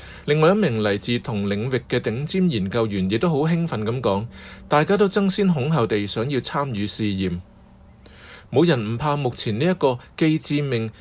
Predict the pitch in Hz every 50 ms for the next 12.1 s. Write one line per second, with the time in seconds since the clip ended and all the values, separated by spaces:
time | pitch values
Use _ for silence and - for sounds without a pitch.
0 | - - - 127 113 107 104 - - 120 107 107 98 139 143 143 - - - 139
1 | 123 117 110 113 - - 175 170 160 - 127 113 - 113 98 110 101 95 98 92
2 | 110 98 - - - - - - - - - - - - 139 147 147 196 196 214
3 | 208 196 - - 120 135 165 - - 113 98 95 123 151 160 123 113 127 - 160
4 | - - 123 123 123 - - 101 95 92 87 92 - - - - - - - 113
5 | 127 151 143 120 - - 110 104 - 107 98 110 127 147 160 117 110 - 131 117
6 | 120 - - 185 185 180 180 175 165 170 165 135 117 110 98 98 85 82 90 -
7 | 151 143 135 - 127 95 - - - - - - - - - - - - - -
8 | _ - - 170 165 165 160 123 110 101 107 - - - - 214 214 214 185 208
9 | 208 202 180 147 120 117 117 - 120 107 - - 123 120 113 - - 113 101 117
10 | 151 160 - - 107 101 101 - 110 101 101 - - 117 113 - 107 101 92 113
11 | 107 131 160 - 143 127 120 - 120 110 113 110 107 110 107 101 90 90 92 -
12 | 104